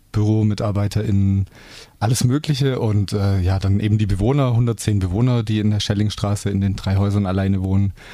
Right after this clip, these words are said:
denen ihre ganzen Freunde und so weiter, da gehen halt hunderte Leute ein und aus und die sind ja alle betroffen da davon.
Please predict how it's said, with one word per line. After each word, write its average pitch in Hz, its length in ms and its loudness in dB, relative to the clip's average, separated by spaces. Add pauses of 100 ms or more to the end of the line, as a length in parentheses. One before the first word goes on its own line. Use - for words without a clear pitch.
(180)
denen 107 160 2
ihre 104 180 2
ganzen 101 280 -2
Freunde 117 340 0
und 110 120 -2
so 98 80 -2
weiter, 107 220 0
da 101 60 0
gehen 104 220 0
halt 98 220 -2
hunderte 107 260 0
Leute 87 360 0
ein 87 160 0
und 87 100 0
aus 87 260 -2
und 92 140 -2
die 95 80 0
sind 92 160 0
ja 92 100 -2
alle 104 280 -2
betroffen - 420 -4
da 82 100 -2
davon. 107 380 -2